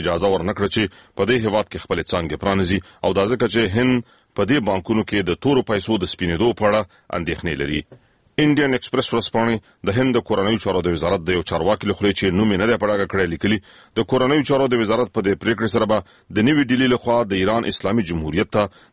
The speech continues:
د تیلو د پیسو ورکولو معامله نوره هم پیچلې شي.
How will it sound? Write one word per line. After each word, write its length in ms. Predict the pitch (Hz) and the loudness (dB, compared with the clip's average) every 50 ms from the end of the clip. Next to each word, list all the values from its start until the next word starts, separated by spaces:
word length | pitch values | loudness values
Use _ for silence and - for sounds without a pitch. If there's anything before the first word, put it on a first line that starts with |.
| - | -4
د 100 | 107 98 - - | -4 -2 2 2
تیلو 240 | 151 156 143 135 | 2 4 4 2
د 120 | 107 110 - 101 | 0 0 -2 -2
پیسو 260 | 95 - - 101 95 | -2 -2 0 0 0
ورکولو 460 | 90 85 - - 90 107 123 123 117 113 | 0 0 -2 -2 0 2 2 2 2 2
معامله 340 | 113 107 107 110 107 113 120 113 - _ _ _ _ 92 101 | 2 2 2 2 2 2 0 0 -2 _ _ _ _ -2 0
نوره 240 | 113 104 82 80 85 | 0 0 0 -2 -2
هم 100 | 92 90 - | -4 -4 -2
پیچلې 340 | 104 101 - - 87 78 71 - | -4 -4 -2 -2 -2 -2 -4 -4
شي. 140 | - 82 | -4 -4